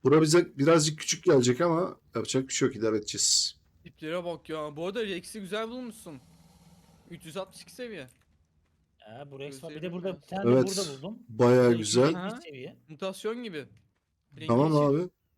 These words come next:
Speaker 2: Megatherium'un canı kaç? Çok merak ettim.
Speaker 1: <clears throat>
Speaker 2: Tamam. E, güzel. Megatherium çok sağlam bu arada.
Speaker 1: Vay, iki yüz kırk
Speaker 2: Büyük ihtimal
Speaker 1: seviye.
Speaker 2: öndeyiz.
Speaker 1: Aynen, bunun bir de dişisini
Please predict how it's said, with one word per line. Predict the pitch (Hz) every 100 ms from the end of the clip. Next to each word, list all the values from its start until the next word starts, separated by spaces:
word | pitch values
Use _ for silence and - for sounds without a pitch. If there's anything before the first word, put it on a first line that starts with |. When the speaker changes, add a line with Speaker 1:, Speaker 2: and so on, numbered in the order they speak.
| _ _ _ _ _ _ _
Speaker 2:
Megatherium'un | 175 202 220 269 277 277 208
canı | 196 226
kaç? | 233 175
Çok | 190 202
merak | 190 175
ettim. | 156 - 139 - _ -
Speaker 1:
<clears throat> | - 143 - _ _ _ _ _
Speaker 2:
Tamam. | 226 190 180 262 _ _ - - - - 190
E, |
güzel. | 190 220 240 180 - _ _ _ - - - - - - -
Megatherium | 190 214 247 240 247 277
çok | - 233
sağlam | - 208 190 165 160
bu |
arada. | 160 156 240 - _ _ _ 120
Speaker 1:
Vay, | 117 113 110 107 101
iki | - 139 -
yüz | 120
kırk | -
Speaker 2:
Büyük | 139 -
ihtimal | 135 123
Speaker 1:
seviye. | 127 160
Speaker 2:
öndeyiz. | 156 - - -
Speaker 1:
Aynen, | 131 151 139 127
bunun | 135 165 160
bir | 165
de | 165
dişisini | 151 - - 165 180